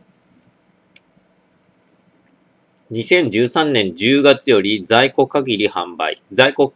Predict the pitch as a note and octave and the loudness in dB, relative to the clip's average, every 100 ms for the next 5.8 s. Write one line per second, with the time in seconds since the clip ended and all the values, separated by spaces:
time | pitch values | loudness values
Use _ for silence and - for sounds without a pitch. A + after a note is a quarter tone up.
0 | - G#2 A2 G#2+ C3+ C3 C3 G2+ E2 - | -8 -4 -2 -2 -4 -4 0 0 0 0
1 | B2+ B2+ A#2 - - D3 D3 C3+ A#2 G2+ | 2 4 4 2 0 2 4 2 0 -2
2 | F#2+ - - - - - - _ _ _ | -6 -12 -20 -20 -20 -20 -20 _ _ _
3 | _ _ _ - D#2+ G#2+ B2+ A#2 A2 G2 | _ _ _ -14 -8 -6 -6 -6 -8 -8
4 | F2+ - _ _ _ _ _ _ _ _ | -12 -14 _ _ _ _ _ _ _ _
5 | G#2 F#2 B2+ C3 C#3 - - | -10 -8 -6 -6 -6 -8 -14